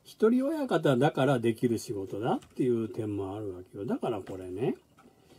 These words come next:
私にこれ作ってもらった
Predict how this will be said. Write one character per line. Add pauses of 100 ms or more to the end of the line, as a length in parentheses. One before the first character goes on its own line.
(720)
私
に
こ
れ
作
っ
て
も
ら
っ (280)
た